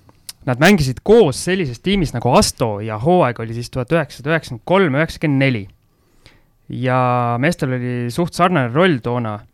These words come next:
Karp sai keskmiselt minuteid viisteist koma viis ja Pärn neliteist koma viis, ehk siis täpselt, äh, samasse auku mõlemad. Ja Pärn hiljem siis mängis Raplas aastatel kaks tuhat üksteist kuni kaks tuhat viisteist.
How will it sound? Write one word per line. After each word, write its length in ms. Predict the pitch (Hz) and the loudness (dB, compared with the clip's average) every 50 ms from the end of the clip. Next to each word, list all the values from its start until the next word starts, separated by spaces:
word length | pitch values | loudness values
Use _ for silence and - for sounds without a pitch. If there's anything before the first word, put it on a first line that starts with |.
| _ - - | _ -14 -4
Karp 280 | - 151 175 - - - | -2 -2 -2 -2 -6 -6
sai 140 | 131 117 120 | -6 -4 -2
keskmiselt 540 | 143 165 151 - - 123 113 123 113 110 - | -2 -2 -2 -2 -6 -8 -8 -8 -10 -8 -4
minuteid 560 | 131 143 160 165 135 - - - 113 113 110 120 | 0 2 2 2 0 0 -4 -8 -8 -6 -4 -4
viisteist 380 | 143 156 - - 151 143 - - | -4 -4 -2 -4 -6 -6 -6 -8
koma 140 | 131 117 117 | -8 -6 -4
viis 300 | 165 202 202 165 120 120 | -2 0 0 0 -2 -2
ja 60 | 107 | -2
Pärn 280 | 117 156 170 147 127 123 | 0 0 0 0 0 2
neliteist 440 | 135 139 180 143 117 113 - - - | 4 4 4 4 2 0 -6 -8 -12
koma 160 | 110 107 107 | -12 -10 -8
viis, 240 | 113 123 117 101 92 | -8 -8 -8 -10 -12
ehk 160 | 104 107 - | -14 -16 -16
siis 160 | - - 110 - | -16 -18 -14 -8
täpselt, 560 | - 139 139 - - 120 107 - _ _ 120 | -8 -8 -8 -8 -10 -12 -12 -12 _ _ -8
äh, 140 | 117 117 - _ _ | -8 -8 -10 _ _
samasse 400 | - - 151 165 147 - - 151 | -4 -2 0 0 0 -2 0 2
auku 280 | 170 202 208 - - 117 | 2 2 2 0 -2 -2
mõlemad. 380 | 123 123 120 113 104 - - - _ _ _ - - _ _ _ _ _ - - - - _ _ _ _ _ _ _ - | -2 -2 -2 -4 -6 -8 -12 -20 _ _ _ -20 -20 _ _ _ _ _ -20 -20 -20 -20 _ _ _ _ _ _ _ -8
Ja 120 | 117 110 | -6 0
Pärn 320 | - 147 180 196 180 143 | 2 4 4 4 4 4
hiljem 320 | 135 165 180 180 156 135 123 | 4 4 4 4 4 2 0
siis 280 | 113 117 113 - - - - | -4 -8 -10 -10 -10 -6 -2
mängis 360 | 127 139 147 135 123 110 127 | 0 0 0 0 0 -2 2
Raplas 480 | 165 180 196 - _ - 139 120 117 117 | 2 2 2 0 _ -4 -2 -2 -2 -2
aastatel 460 | 139 147 135 - - - - 127 120 | -2 -2 -2 -4 -10 -12 -10 -4 -2
kaks 160 | 143 160 - - | -2 -2 -2 -4
tuhat 180 | 139 - - | -6 -2 -2
üksteist 460 | 165 - - - 147 151 151 - - | -2 -2 -2 -2 -2 -2 -2 -4 -8
kuni 220 | - 117 107 104 104 | -12 -10 -10 -6 -4
kaks 180 | 123 143 - - | -6 -6 -6 -8
tuhat 220 | - 104 - 127 | -10 -8 -4 -2
viisteist. 600 | 147 151 135 - - 156 151 131 - - - - | -2 -2 -2 -2 -2 -2 -2 -2 -4 -8 -14 -20